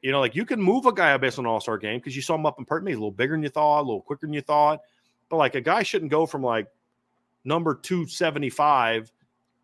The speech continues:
going into the all-star game to top forty coming out unless you just flat out got his evaluation wrong, right? Like, it, that, it, if it's something like that. But, you know,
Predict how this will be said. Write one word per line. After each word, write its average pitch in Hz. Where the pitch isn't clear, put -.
going 160
into 170
the 147
all-star 135
game 127
to 107
top -
forty 147
coming 131
out 143
unless 123
you 165
just 135
flat 143
out 117
got 127
his 104
evaluation 107
wrong, 95
right? 104
Like, 123
it, 139
that, 170
it, 151
if 151
it's 127
something 143
like 117
that. 117
But, 113
you 135
know, 123